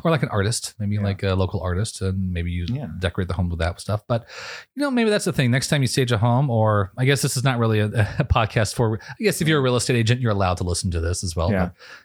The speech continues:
Speaker 1: maybe stage a house with, like, locally sourced stuff. That'd be kinda cool.
Speaker 2: Sure. Yeah. Um, no, I think that would be a lot of fun. It would be a neat hook. It would be something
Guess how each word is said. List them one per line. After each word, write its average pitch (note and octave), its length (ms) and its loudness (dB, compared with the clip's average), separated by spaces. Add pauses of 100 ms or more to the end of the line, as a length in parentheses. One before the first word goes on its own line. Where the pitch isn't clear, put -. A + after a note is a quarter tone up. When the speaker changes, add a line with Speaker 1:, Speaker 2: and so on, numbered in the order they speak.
(120)
Speaker 1:
maybe F#2 260 0
stage F2 300 0
a F2 60 0
house E2+ 240 0
with, F2 160 -2
like, E2 180 -2
locally E2+ 340 -2
sourced E2 380 -4
stuff. - 420 -2
That'd - 140 -4
be - 60 -18
kinda D#2+ 180 -4
cool. F2+ 80 0
Speaker 2:
Sure. B2+ 340 -2 (120)
Yeah. G2 840 2
Um, F2 220 -2 (640)
no, F3 100 -2
I C3+ 140 2
think D3 140 0
that B2 80 4
would A#2+ 80 2
be A#2 60 2
a A2 80 2
lot G2+ 120 2
of F2 100 -4
fun. G#2 300 0
It A2+ 100 2
would G2+ 180 0
be G#2 140 0
a - 20 0
neat G2 320 0
hook. G2+ 440 -4
It C3 140 0
would B2 140 0
be B2+ 120 2
something C3 560 2